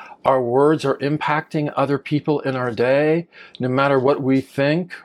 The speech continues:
no matter what we're aware of or not aware of. I suggest part of the secret to immortality, the secret to life, is that we're creating this reality by our thoughts, our feelings,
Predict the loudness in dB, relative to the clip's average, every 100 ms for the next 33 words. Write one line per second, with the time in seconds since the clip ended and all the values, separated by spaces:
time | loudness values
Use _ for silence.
0 | -10 -4 0 2 2 0 0 0 0 2
1 | 4 2 0 -2 -2 0 0 0 0 2
2 | 0 0 -4 -10 -20 -20 -20 -20 -20 _
3 | 0 0 0 -4 -2 0 2 2 0 -8
4 | -16 -2 2 2 0 -2 -2 0 -2 -2
5 | -2 0 0 -2 -2 0 2 2 0 -2
6 | 0 2 2 0 -2 -4 -4 -4 0 2
7 | 4 2 -2 -18 -20 -20 _ 0 2 0
8 | -2 -2 0 4 2 0 -6 0 4 4
9 | 4 2 0 -2 -2 -2 0 -2 0 0
10 | 0 0 0 -2 -8 -20 _ 0 0 0
11 | -2 -2 2 4 2 0 -4 -4 -4 -2
12 | 0 2 2 0 -2 -6 -10 -20